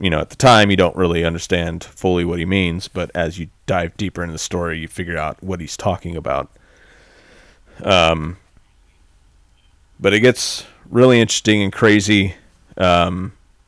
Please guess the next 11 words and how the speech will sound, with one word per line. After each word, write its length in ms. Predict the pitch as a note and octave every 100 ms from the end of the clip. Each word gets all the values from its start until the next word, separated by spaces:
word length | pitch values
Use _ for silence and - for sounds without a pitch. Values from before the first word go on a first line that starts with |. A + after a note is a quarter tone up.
| _ _ _ _ _ _ _
as 100 | F#2+
far 160 | - A2
as 80 | F#2+
the 160 | F#2+
acting, 400 | G2 G2 G#2+ G2+
I 60 | F#2+
think 200 | G2 G2
it 40 |
was 120 | F#2+
all 120 | F#2+ F#2
superb. 640 | - F#2 G2 F#2 F2+ F#2+